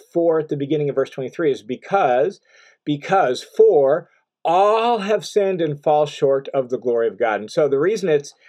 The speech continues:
uh, for all people on the basis of believing and there's no distinction is because all people have sinned and fall short of the glory of God.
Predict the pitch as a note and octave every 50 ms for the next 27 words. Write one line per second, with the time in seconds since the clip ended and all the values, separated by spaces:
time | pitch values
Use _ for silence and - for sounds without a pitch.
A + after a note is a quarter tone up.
0 | _ _ _ _ _ _ _ _ _ _ - B2+ A#2 - - D#3+ D3+ D#3 - D#3
1 | E3+ G#3 B3 B3 - D3 C3+ C3 - G#3 A#3+ - _ _ _ _ _ _ _ _
2 | - D#3 E3 F#3+ A3 A3+ G#3+ G3 D#3+ F#3 F3+ G3 A3+ - - G3+ D#3 - - E3
3 | D#3 C#3+ D#3 D#3+ D#3+ F3 A3 A#3+ G#3+ C3+ C3 C3 D3 F#3 G#3 - _ _ _ _
4 | _ _ - D3 D#3 D#3 D#3 D#3 D3+ C3 C#3+ D#3 F3 G3+ G3+ D#3+ D3+ - - -
5 | A3 A3+ - - - A#2 B2 C3+ - _ _ _ _ _ - E3 D#3+ D3 D3+ E3+
6 | D#3+ - F3 E3 D#3 D#3 D3+ D3 - _ _ _ _ _ _ _ _ - D#3 F3+
7 | G#3 B3+ C#4 C4 - - D3 B2+ A#2 A2 - - A#2+ B2 C3+ D3 D3 _ _ _
8 | _ _ - - - C#3 C#3+ C#3+ C#3 C3+ C3 - - - - - G3 F#3+ F3 D#3+
9 | D3 C#3+ C#3+ C#3+ C3+ C3 - - D3 C#3+ C3+ - - D#3 C#3 C#3 C3+ C3 A#2+ C3+
10 | A2+ B2 B2+ B2 A#2 A2+ A2+ A2 G#2 G2 - C3+ C3 A#2 G2 E2+